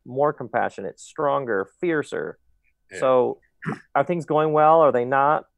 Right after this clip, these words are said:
Speaker 1: Winning, losing, good, bad, those categories, they're real, but they got blown to pieces 'cause I just kept noticing something else was happening in them.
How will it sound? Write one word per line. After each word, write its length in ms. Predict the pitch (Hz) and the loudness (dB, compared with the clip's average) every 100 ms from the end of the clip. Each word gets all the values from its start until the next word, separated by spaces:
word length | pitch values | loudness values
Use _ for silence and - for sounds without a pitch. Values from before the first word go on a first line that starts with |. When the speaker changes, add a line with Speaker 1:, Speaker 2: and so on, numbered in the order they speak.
| _ - | _ -10
Speaker 1:
Winning, 420 | 131 156 156 143 | -4 -2 -2 -2
losing, 600 | 139 151 147 156 156 147 - _ _ _ _ 131 | -2 -2 -4 -6 -8 -10 -14 _ _ _ _ _
good, 320 | 151 160 147 | 4 4 4
bad, 520 | 127 143 147 156 143 - | 4 6 6 4 2 -6
those 260 | 147 135 - _ _ _ _ | -2 -2 -4 _ _ _ _
categories, 500 | - 170 180 143 135 | -2 2 2 2 2
they're 120 | 131 131 | 2 2
real, 540 | 143 240 151 131 - _ _ _ _ _ _ | 2 4 4 4 0 _ _ _ _ _ _
but 380 | 127 139 - _ _ _ _ _ _ - | 2 2 2 _ _ _ _ _ _ -6
they 80 | 143 | -2
got 200 | 160 127 | 0 2
blown 300 | 131 156 147 | 2 2 0
to 60 | |
pieces 460 | 120 156 208 139 113 | -4 -4 -6 -6 -8
'cause 180 | - 123 | -6 -4
I 100 | 131 | -6
just 240 | - 139 | -6 -10
kept 200 | - 139 | -4 -4
noticing 440 | - 135 160 147 131 | -2 -4 -4 -6 -10
something 320 | - 135 139 | -8 -6 -2
else 260 | 135 185 - | 2 0 -2
was 120 | 113 | -8
happening 360 | 110 104 104 104 | -6 -6 -6 -6
in 140 | 101 | -8
them. 240 | 98 95 | -8 -10